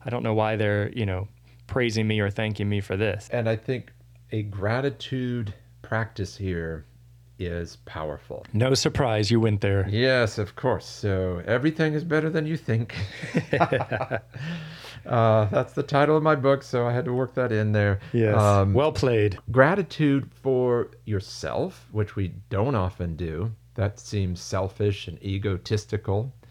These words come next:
Speaker 1: Yeah.
Speaker 2: But, but be truly grateful for the gifts that you have.
Speaker 1: Yeah.
Speaker 2: I mean, you have an incredible brain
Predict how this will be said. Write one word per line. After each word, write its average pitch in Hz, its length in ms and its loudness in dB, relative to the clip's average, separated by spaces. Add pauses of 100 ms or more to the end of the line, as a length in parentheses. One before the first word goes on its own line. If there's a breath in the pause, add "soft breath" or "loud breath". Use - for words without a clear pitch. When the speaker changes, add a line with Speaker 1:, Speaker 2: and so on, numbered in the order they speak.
(140)
Speaker 1:
Yeah. 98 300 -2 (160)
Speaker 2:
But, - 300 0
but 139 160 -4 (160)
be 156 140 -4
truly 208 540 -4
grateful 110 800 0 (460 soft breath)
for 135 160 -4
the 135 80 2
gifts 131 460 -2
that 156 120 -4
you 156 160 -4
have. 139 320 -2 (600)
Speaker 1:
Yeah. 98 260 0 (160)
Speaker 2:
I 104 80 0
mean, 127 240 0
you 143 120 -2
have 160 200 0
an 127 80 2
incredible 131 920 -2
brain 131 760 0